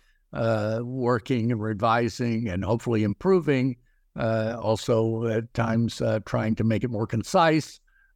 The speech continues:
uh, than, than it, than our original drafts and my original drafts, uh, were.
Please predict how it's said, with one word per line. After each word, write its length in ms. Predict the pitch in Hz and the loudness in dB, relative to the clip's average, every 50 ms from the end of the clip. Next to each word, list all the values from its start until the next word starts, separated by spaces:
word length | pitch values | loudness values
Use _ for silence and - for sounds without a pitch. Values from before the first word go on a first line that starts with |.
| _ | _
uh, 560 | - - 117 117 117 113 113 113 117 117 127 123 | -8 -6 -4 -2 -2 -2 -2 -2 -2 -2 -4 -4
than, 480 | 131 117 110 107 107 107 107 110 117 123 | -2 0 2 2 2 2 2 0 0 0
than 200 | 123 110 107 104 | 0 2 2 2
it, 120 | 104 104 - _ _ _ _ | 0 -2 -6 _ _ _ _
than 220 | - 113 110 107 107 | -4 0 0 2 2
our 180 | 104 104 107 | 2 2 2
original 420 | 107 110 117 117 98 - - 110 101 | 2 4 4 2 2 0 -4 -6 -4
drafts 500 | - 117 117 107 107 107 107 - - - | 0 2 4 4 4 2 0 -2 -4 -6
and 100 | 101 101 | -4 0
my 160 | 101 107 113 | 2 2 4
original 440 | 110 104 110 107 92 - - 107 98 | 4 4 2 0 0 0 -2 -2 0
drafts, 440 | - 110 110 107 107 104 - - - | 2 2 2 2 2 0 -2 -2 -2
uh, 280 | 120 107 101 104 107 120 | 0 0 0 0 -2 -2
were. 440 | 120 117 117 110 104 107 113 - | -2 0 0 0 0 -2 -6 -8